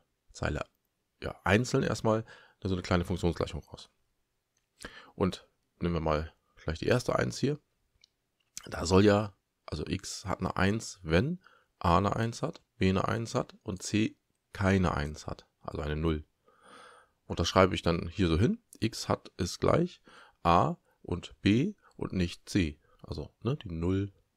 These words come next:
mache ich zu einem nicht C und die Einsen mache ich einfach zu den Eingängen A und B.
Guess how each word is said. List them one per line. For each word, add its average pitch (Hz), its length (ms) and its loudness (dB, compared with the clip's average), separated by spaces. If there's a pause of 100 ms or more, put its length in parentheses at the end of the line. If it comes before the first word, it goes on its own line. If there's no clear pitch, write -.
(600)
mache 104 160 -10
ich 80 60 -12
zu - 120 -14
einem 78 140 -8
nicht - 320 -2 (260)
C 185 280 0 (220)
und - 340 -4
die 95 140 -2
Einsen 104 320 4
mache 90 160 0
ich 87 100 -2
einfach 92 220 -2
zu - 140 -14
den 90 260 -4 (120)
Eingängen 73 380 -6
A - 120 -8
und 98 140 -6
B. - 140 -4